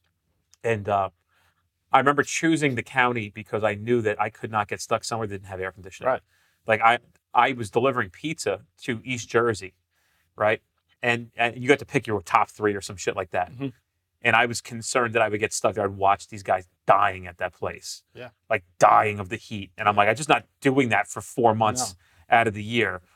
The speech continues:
Speaker 1: with a stab vest on
Speaker 2: Mm, right.
Speaker 1: inside of a eighteen, uh, what was it built? Eighteen ninety-one or something like that?
Speaker 2: Something like that, yeah.
Speaker 1: Eighteen ninety-six? The place, you guys s-, bring ice around and put 'em in the sinks and stuff? That's the thing?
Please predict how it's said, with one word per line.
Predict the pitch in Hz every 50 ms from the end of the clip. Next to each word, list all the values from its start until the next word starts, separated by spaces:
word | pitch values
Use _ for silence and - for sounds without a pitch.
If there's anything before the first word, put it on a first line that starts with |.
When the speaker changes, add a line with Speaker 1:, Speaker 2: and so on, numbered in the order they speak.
| _ _ -
Speaker 1:
with | 127 113
a | 104
stab | - - - - 120 113 120 117
vest | 104 98 104 95 - - -
on | 107 95 90 90 92 92 - -
Speaker 2:
Mm, | 123 - _ _
right. | 120 113 104 123
Speaker 1:
inside | 123 123 117 - 151 127 120 117
of | 113 101
a | 107 104 104 - -
eighteen, | 127 123 123 - - - - 127 120 -
uh, | 117 110 107
what | 110 - 120 120 131
was | 135 113
it | 104
built? | - 98 101 -
Eighteen | 113 110 - -
ninety-one | 120 113 110 104 104 92 92 95 95 98 107
or | 110
something | - - 120 117
like | 117 113
that? | - 123 120 117
Speaker 2:
Something |
like |
that, | 110
yeah. | 107
Speaker 1:
Eighteen | 104 - 123 113
ninety-six? | 110 107 104 101 95 - 117 120 117 - - - _ _ _ _ _ _ _ _ _
The | -
place, | - - - 151 135 113 - - _ _ _ _ _ _
you | _
guys | - 269 214 156 - _ _ _ _
s-, | - - - - _ _ _
bring | - 120 131 131 120 113 117 - -
ice | 101 113 123 - -
around | 151 127 127 127 123 120
and | 110 -
put | 123
'em | 110 104
in | 101
the | 98
sinks | - - 113 113 113 -
and | - -
stuff? | - 117 101
That's | 113 110 95 - - _ -
the | 113
thing? | 110 _ - 107 117 131